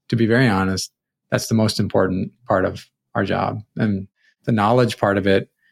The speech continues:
of getting to the right diagnosis or giving the right medicine, honestly, is the easier part. It's the human element that is much more difficult.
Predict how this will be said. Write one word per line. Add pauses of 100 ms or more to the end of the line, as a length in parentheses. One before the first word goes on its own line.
(200)
of
getting
to
the
right
diagnosis
or
giving
the
right
medicine, (480)
honestly,
is
the
easier
part. (680)
It's
the
human
element
that
is (140)
much
more
difficult.